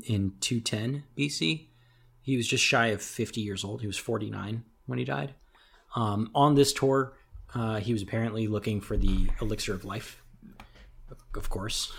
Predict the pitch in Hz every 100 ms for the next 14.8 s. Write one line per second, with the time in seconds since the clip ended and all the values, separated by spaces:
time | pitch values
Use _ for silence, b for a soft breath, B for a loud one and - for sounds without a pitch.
0 | - - 175 - - - - - - 147
1 | 123 156 139 143 120 - 127 123 120 -
2 | 120 113 110 107 104 104 104 - - -
3 | 120 113 113 - 98 92 117 113 165 190
4 | 196 - - 117 101 110 107 - 107 101
5 | 101 113 107 - 104 - 107 101 101 101
6 | 95 - 104 123 - 147 143 - 113 -
7 | - 98 107 107 98 98 - - - 104
8 | 98 95 113 131 - 139 135 104 - -
9 | 92 92 117 113 113 b b b b -
10 | - 113 113 104 117 117 - - _ _
11 | _ _ _ _ - 113 113 110 110 107
12 | 107 110 - - - _ _ _ _ -
13 | - - - 110 113 135 135 110 - 143
14 | 107 - 120 101 - 139 - -